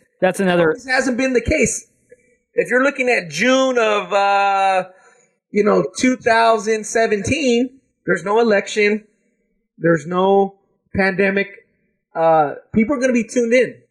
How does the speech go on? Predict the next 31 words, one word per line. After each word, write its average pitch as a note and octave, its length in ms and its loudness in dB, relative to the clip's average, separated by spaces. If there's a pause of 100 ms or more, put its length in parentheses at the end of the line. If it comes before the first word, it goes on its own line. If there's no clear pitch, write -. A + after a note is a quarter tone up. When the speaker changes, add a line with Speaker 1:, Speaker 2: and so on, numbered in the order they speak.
(120)
Speaker 2:
Like D#3+ 160 -2
we F#3 80 -10
said, A3 240 -2
they're D3 100 -2
ready F#3+ 220 0
for F#3 240 -4
vacation. A3 540 -2
They're F3+ 100 -4
ready G3 260 0
for D3 80 6
the C3+ 120 4
Speaker 1:
Yeah. - 80 -8
Speaker 2:
school A#3+ 200 -2
year A#3+ 200 -2
to A#3 120 -2
end. B3 360 0 (180)
Speaker 1:
That's F#3 240 0
another E3+ 480 2 (220)
really F3 240 2
Speaker 2:
Yeah. D3+ 60 0
Speaker 1:
good D3+ 240 -2
point D3+ 400 -2
is C#3+ 480 0 (200)
just D3+ 400 -4
Speaker 2:
Yeah. D3+ 140 2 (100)
Speaker 1:
the, A#2 100 -12
the D3+ 80 0
twenty-four F3 500 0
hour D3 280 0
coverage C#3+ 500 -2
of C3+ 240 0